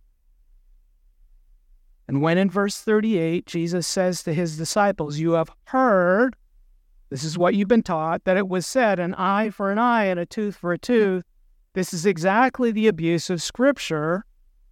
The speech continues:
that he is talking about.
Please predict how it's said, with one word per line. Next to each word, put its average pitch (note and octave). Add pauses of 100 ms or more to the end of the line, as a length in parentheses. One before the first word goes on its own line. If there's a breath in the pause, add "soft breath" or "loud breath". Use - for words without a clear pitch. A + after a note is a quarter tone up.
(3500)
that E3+
he E3+
is F3+
talking F#3
about. C3+